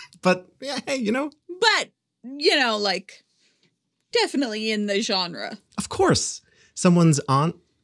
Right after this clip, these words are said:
Speaker 1: loves Patrick Swayze but had never seen Point Break, which just seems like a crazy, just said, "What? What? How is that possible?" <laughs>
Speaker 2: Yeah.
Speaker 1: Ghost. If Ghost is your touch point, I understand.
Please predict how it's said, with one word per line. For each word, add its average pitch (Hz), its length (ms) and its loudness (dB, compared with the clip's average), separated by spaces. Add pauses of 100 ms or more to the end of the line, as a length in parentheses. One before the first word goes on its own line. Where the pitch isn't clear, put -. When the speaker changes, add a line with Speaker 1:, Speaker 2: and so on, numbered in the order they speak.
(200)
Speaker 1:
loves 127 380 6
Patrick 139 340 0
Swayze 139 460 2
but 131 180 2
had 113 180 0
never 127 220 4
seen 147 300 4
Point 143 260 2
Break, 135 340 2
which 143 200 2
just 165 240 2
seems 165 400 4
like 156 160 2
a 123 60 -4
crazy, 247 680 2 (320)
just - 180 -4
said, 170 240 2
"What? 139 300 -2
What? 175 160 4 (420)
How 254 160 4
is 339 80 2
that 370 140 4
possible?" - 640 -4
<laughs> - 60 -20 (460)
Speaker 2:
Yeah. 190 280 -10
Speaker 1:
Ghost. 131 380 4
If 143 100 -6
Ghost 190 280 6
is 131 100 0
your 110 80 0
touch 92 260 -4
point, 92 180 -2
I 101 60 0
understand. - 560 -8